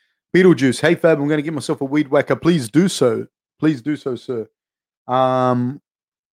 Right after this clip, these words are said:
Jim Jones, "Sup, Fab? How are you, buddy?" I'm good. How are you? <laughs> Jude W says, "Whack my weeds, Fab will not be happening, sir." And John Danon says, "G'day, mate." Guys, let's talk about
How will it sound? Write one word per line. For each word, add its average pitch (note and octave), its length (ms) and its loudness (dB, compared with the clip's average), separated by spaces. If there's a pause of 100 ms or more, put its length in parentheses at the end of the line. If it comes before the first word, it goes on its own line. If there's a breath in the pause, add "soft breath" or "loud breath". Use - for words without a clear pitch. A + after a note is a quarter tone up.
(280)
Jim C#3+ 220 0
Jones, E3 360 0
"Sup, - 300 -2
Fab? E3+ 400 4
How D3+ 140 2
are D3 100 6
you, C#3 80 4
buddy?" C#3+ 240 0
I'm C3+ 160 -4
good. D3 240 0
How C#3 120 0
are C3+ 60 -2
you? D3 280 2 (640)
<laughs> D#3+ 360 -2
Jude C3 320 -2
W D3+ 380 0
says, C3 220 -4
"Whack C#3 280 -2
my C3+ 120 -4
weeds, C3 340 -4
Fab B2+ 260 -6
will C3 140 -4
not B2 180 -8
be B2 80 -12
happening, A#2 340 -12
sir." A#2+ 380 -4 (320)
And B2+ 160 -4
John C3 320 0
Danon C3+ 540 -4
says, B2 460 0 (140)
"G'day, B2 280 0
mate." A2+ 380 -8 (580)
Guys, D3+ 300 2
let's D#3+ 220 -8
talk D#3+ 240 -4
about D3 460 -2